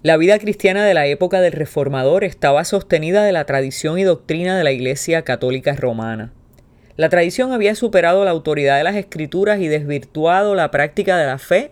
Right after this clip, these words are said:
enfocada ahora solo en obras.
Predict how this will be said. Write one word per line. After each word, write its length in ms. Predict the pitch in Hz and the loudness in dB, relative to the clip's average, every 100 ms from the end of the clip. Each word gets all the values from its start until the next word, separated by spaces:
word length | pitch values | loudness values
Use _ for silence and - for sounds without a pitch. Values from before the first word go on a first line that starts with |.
| - | -10
enfocada 840 | 165 147 147 - 131 160 175 - - | -8 -4 -4 0 0 0 -2 -6 -4
ahora 480 | 139 135 151 170 - _ - | 0 2 0 -2 -6 _ -18
solo 400 | - 160 147 147 | -6 0 0 0
en 80 | 131 | -4
obras. 640 | 120 107 107 - - | -4 -4 -6 -12 -20